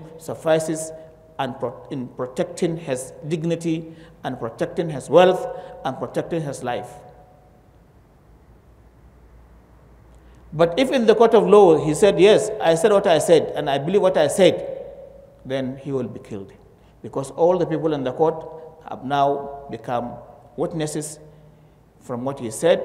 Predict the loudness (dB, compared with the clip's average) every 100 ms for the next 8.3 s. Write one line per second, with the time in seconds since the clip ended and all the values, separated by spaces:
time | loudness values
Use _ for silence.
0 | -6 -12 -14 -20 -20 -18 -12 -8 -8 -8
1 | -10 -8 -6 -6 -10 -14 -18 -16 -16 -16
2 | -20 -20 _ _ _ _ _ _ _ _
3 | _ _ _ _ _ _ -6 -2 2 2
4 | 2 -2 2 2 0 -10 -8 -6 -4 -4
5 | -4 -8 -14 -8 -6 -4 -2 -4 -6 -12
6 | -14 -10 -8 -2 -2 -2 -6 -6 -8 -4
7 | -6 -4 -8 -10 -18 -16 -8 -6 -4 -6
8 | -6 -6